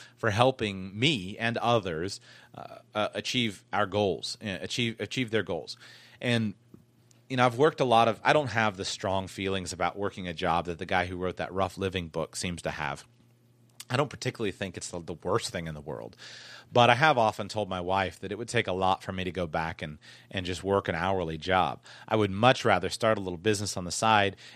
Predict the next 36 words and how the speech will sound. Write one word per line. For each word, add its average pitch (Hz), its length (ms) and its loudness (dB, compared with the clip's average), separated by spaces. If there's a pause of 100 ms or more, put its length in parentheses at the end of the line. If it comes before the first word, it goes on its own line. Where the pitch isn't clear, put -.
and, 95 480 -2 (240)
uh, 110 180 -8
I'd 90 200 -6
ra-, 101 80 -6 (120)
<laughs> - 480 -8
I, - 180 -6
I 123 40 -8
mean, 107 200 -4 (240)
I'd, 113 280 -2
I'd 120 160 -8
probably 156 420 0
rather 131 280 8
dumpster 117 420 0
dive 69 440 -4
and 104 260 -2
sell 131 240 6
things 127 300 -4
at 110 80 0
a 101 40 -4
flea 143 240 -2
market. 90 460 0
I 104 80 -2
mean, 104 120 0
that's 113 180 0
one 120 360 -2
of 127 60 4
the 113 80 -4
things 90 260 -4
is, 95 220 0
is 95 80 -6
these 113 180 2
guys, 107 320 4 (360)
uh, 98 280 -6
these 101 220 -6
guys 110 560 0
are, 92 460 -4